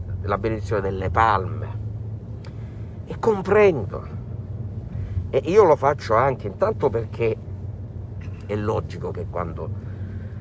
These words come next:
eh, giro la gente si avvicina e ci mancherebbe pure, e io non ce la faccio a respingere la gente, non ce la faccio. E allora l'unico modo è evitare. Chiuso anch'io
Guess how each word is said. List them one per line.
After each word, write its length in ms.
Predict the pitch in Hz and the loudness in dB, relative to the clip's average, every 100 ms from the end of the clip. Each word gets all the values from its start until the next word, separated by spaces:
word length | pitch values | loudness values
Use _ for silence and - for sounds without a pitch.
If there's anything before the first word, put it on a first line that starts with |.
| - - - | -10 -10 -8
eh, 40 | - - - - - | -8 -8 -8 -8 -8
giro 720 | - 117 113 98 101 95 - - - - - - - - | -4 -2 -2 0 0 -2 -4 -8 -8 -8 -8 -8 -6 -2
la 100 | 120 | 0
gente 320 | 120 107 101 | 0 0 -2
si 140 | 92 | -2
avvicina 500 | 92 82 92 85 78 76 - - - - - - | -4 -4 -6 -6 -6 -8 -8 -8 -8 -8 -8 -10
e 120 | - | -8
ci 140 | - 120 | -4 0
mancherebbe 520 | 113 - 117 101 104 | 0 2 2 2 -2
pure, 280 | 101 104 90 | 2 2 6
e 160 | 139 | 6
io 200 | 135 131 | 8 6
non 180 | 104 101 | 2 0
ce 140 | 95 98 | -4 -2
la 100 | 98 | -2
faccio 360 | 95 85 - | 0 -2 -4
a 40 | - | -4
respingere 560 | - - 82 - - | -6 -6 -6 -6 -6
la 160 | 65 - | -6 -6
gente, 380 | 80 80 - - - - - | -6 -6 -8 -8 -8 -6 -6
non 120 | 185 | -2
ce 80 | 220 | 2
la 120 | 202 | 2
faccio. 400 | 196 160 - - - - - - - - - - - - - - | 4 0 0 -6 -6 -6 -4 -4 -4 -6 -8 -8 -6 -6 -4 4
E 80 | |
allora 280 | 196 175 185 - - | 8 8 6 0 -4
l'unico 320 | 240 226 196 | 0 4 8
modo 320 | 226 247 202 214 | 8 8 8 8
è 160 | 196 - - - | 8 4 -8 4
evitare. 760 | 240 247 175 - 95 - - - - - - - | 8 8 8 -4 -6 -6 -8 -10 -10 -10 -10 -4
Chiuso 440 | 294 330 247 214 - - - | 4 4 6 2 2 -10 -2
anch'io 680 | - 294 240 - 190 170 175 | 6 6 6 -2 0 2 2